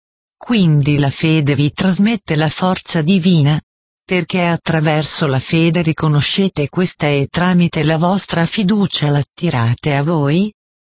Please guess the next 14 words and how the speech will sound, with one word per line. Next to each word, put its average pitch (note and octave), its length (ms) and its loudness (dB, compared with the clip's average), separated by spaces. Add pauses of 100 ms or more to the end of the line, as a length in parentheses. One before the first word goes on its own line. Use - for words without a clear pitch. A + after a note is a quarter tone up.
(380)
Quello A3 420 0
che F#3+ 160 -2
vi G3 120 2
sperate D#3 760 -2
dall'amore D3+ 680 2
di D#3 140 0
Dio, C#3+ 380 2 (340)
è E3 160 -2
già E3+ 300 2
adempiuto C#3+ 720 0
prima B2 460 0
che D#3+ 140 -2
l'abbiate D#3+ 640 0
pronunciato, D3 1000 0